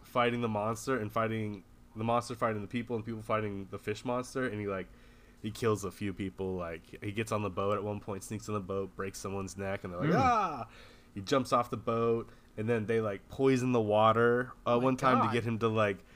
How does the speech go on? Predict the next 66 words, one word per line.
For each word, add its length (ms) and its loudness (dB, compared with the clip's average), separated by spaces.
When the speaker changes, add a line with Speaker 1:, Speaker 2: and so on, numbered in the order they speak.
Speaker 1:
to 80 -8
get 160 4
him 120 0
to 60 0
come 220 -4
out 160 2
of 60 0
the 80 2
water, 300 2
and 80 -4
he, 60 -6
he 60 -14
Speaker 3:
Mighty 200 -8
Speaker 1:
comes 200 2
out 100 8
of 60 2
the 80 0
Speaker 3:
Wonderful. 160 0
Speaker 1:
water, 480 2
and 80 -6
they 60 -2
go, 260 -6
"Rah!" 600 -4
And 100 -6
he's, 180 -4
like, 140 2
on 140 2
the, 180 -4
Speaker 2:
<laughs> 60 -18
Speaker 1:
like, 240 -4
uh, 120 -4
and 260 -6
he's 260 0
like, 160 -6
there's, 160 -6
like, 140 -10
<gasps> 200 -10
"Look 160 0
at 80 -2
him, 120 -6
there 220 -2
he 280 0
is!" 180 -6
And 80 -4
they, 100 2
like, 260 -2
get, 220 -6
like, 160 -2
the 80 -8
full 260 -2
body 320 -4
view 220 -6
of 60 -6
him 80 -12
for 80 -8
the 60 -6
first 220 -2
time, 100 0
and 100 -2
he 60 0
Speaker 3:
Beautiful, 140 0
Speaker 1:
just 120 -6
kinda, 180 4
Speaker 3:
kill 80 2
Speaker 1:
like, 140 2
Speaker 3:
it. 60 -12